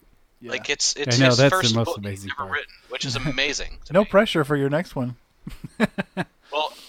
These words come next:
Speaker 2: he did already release a-, his next one, and, and it, it apparently fell flat. I haven't read it
Speaker 1: Aw.
Speaker 2: yet, but
Speaker 1: Ready Player Two.
Speaker 2: it's kind of like a, um,
Speaker 3: No.
Speaker 1: Player Two has
Speaker 2: it's
Speaker 1: entered the game.
Speaker 3: No.
Speaker 1: Oh.
Speaker 2: No, his, his second book is like, um,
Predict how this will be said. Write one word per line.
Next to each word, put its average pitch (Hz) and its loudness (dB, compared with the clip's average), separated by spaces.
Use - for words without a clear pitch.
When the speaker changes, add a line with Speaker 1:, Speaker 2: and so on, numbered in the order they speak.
Speaker 2:
he - -10
did 196 2
already 151 4
release 139 0
a-, 117 -10
his 120 -8
next 131 -2
one, 113 -6
and, 104 -12
and 113 -6
it, 117 -6
it 127 -6
apparently 131 -2
fell 123 0
flat. 120 -2
I 117 -2
haven't 131 -4
read 117 -2
it 101 -8
Speaker 1:
Aw. 104 -10
Speaker 2:
yet, 104 -4
but 95 -14
Speaker 1:
Ready 185 2
Player 220 4
Two. 214 0
Speaker 2:
it's 214 4
kind 165 2
of 180 -2
like - -4
a, 139 0
um, 123 0
Speaker 3:
No. 110 0
Speaker 1:
Player 165 4
Two 175 0
has 147 4
Speaker 2:
it's 147 0
Speaker 1:
entered 151 -6
the 139 -8
game. 143 -2
Speaker 3:
No. 127 2
Speaker 1:
Oh. 127 -10
Speaker 2:
No, 139 0
his, 139 0
his 165 -2
second 165 -2
book 143 -2
is 123 -4
like, 120 -2
um, 107 -2